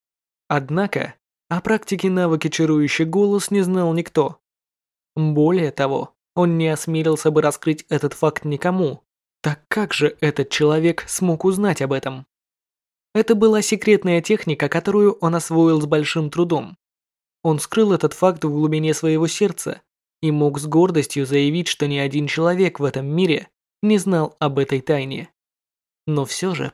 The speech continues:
парень знал об этом. Он был напуган до смерти.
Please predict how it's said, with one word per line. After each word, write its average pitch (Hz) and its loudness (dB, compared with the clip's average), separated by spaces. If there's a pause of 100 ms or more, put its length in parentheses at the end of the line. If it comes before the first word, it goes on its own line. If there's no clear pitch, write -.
парень 196 0
знал 185 -2
об 139 -2
этом. - -8 (680)
Он 139 -2
был 135 2
напуган 143 -2
до 170 2
смерти. - -10